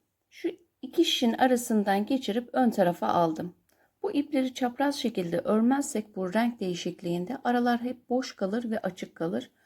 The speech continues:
O yüzden düzgün bir görüntü olmaz. İpleri her seferinde çapraz olarak yerlerini değiştiriyoruz.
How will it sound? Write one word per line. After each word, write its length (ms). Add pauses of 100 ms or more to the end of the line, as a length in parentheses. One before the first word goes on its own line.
(200)
O 120
yüzden 380
düzgün 380
bir 100
görüntü 460
olmaz. 680
İpleri 360
her 220
seferinde 560
çapraz 420
olarak 460 (380)
yerlerini 540
değiştiriyoruz. 760